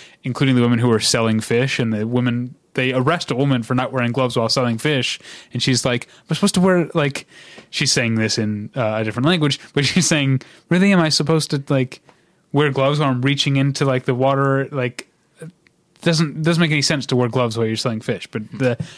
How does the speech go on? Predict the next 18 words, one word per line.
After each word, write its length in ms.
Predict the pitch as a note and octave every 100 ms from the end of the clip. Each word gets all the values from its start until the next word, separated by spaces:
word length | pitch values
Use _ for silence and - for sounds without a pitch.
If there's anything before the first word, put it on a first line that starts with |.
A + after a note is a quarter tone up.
| -
doesn't, 280 | D#3 C#3+ D#3+
doesn't 240 | D3+ C#3
matter 240 | D#3+ E3+ B2+
to 100 | B2
them. 320 | A2+ G2 G2 _ _ - _ _ _ - - -
Um, 280 | C3+ B2 B2+
and 100 | C#3+
that's 140 | D3
actually, 380 | C#3 C#3 - B2
I 140 | A2+ A#2
mentioned 420 | D3+ A#2+ - A#2
language. 420 | C3 B2 A2+ - - - -
Uh, 200 | B2+ A2+
that's 180 | A#2 B2
another 260 | C3 D3 A#2+
thing, 200 | A#2+ G#2+
is 160 | G#2+ -
that 180 | A2+